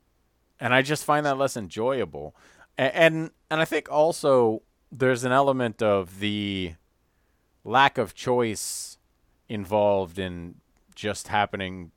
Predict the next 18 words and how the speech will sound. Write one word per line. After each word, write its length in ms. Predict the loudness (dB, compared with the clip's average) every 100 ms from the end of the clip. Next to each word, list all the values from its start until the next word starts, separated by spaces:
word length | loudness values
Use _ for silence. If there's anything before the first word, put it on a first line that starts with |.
| -18
to 80 | -12
be 120 | -12
born 380 | -8 -6 -6 -8
into 220 | -10 -12
the 100 | -10
Roy 300 | -6 -6 -6
family 640 | -6 -6 -6 -8 -14 -16 -20 _ _ _ _
versus, 960 | -8 -6 -6 -6 -6 -6 -8 -12 -14 -18 _ _ _ _ _ _ _ _ _ _ _ _ _ -8
like, 260 | -8 -6
you 140 | -10 -6
decided 640 | -4 0 2 2 -4 -10
to, 520 | -12 -10 -10 -12 -14 -20 _ _ _ _ _ _ _ _ _ _ _ _ _ _ _ _ _ _
you 100 | -14
know, 120 | -10 -10
be 260 | -10 -8
a 140 | -6 -8
soulless, 800 | -10 -12 -10 -12 -12 -14 -20 _ _ _ _ _ -20
uh, 320 | -20 -20